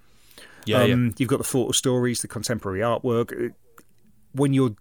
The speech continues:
Speaker 2: dad would pick up Eagle in nineteen eighty-two,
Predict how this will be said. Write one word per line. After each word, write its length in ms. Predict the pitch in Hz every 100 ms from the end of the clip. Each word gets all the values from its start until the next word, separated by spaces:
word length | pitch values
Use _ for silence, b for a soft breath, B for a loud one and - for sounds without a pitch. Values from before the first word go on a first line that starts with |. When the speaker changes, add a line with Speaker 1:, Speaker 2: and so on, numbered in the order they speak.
| -
Speaker 2:
dad 300 | 139 131 98
would 180 | 120
pick 220 | - 123 120
up 160 | 113 _ _ - _ _ -
Eagle 420 | 127 98 107 110 - _ - - _ _ - _
in 140 | 120 113
nineteen 400 | 113 110 113 107
eighty-two, 640 | 104 107 - 120 98 110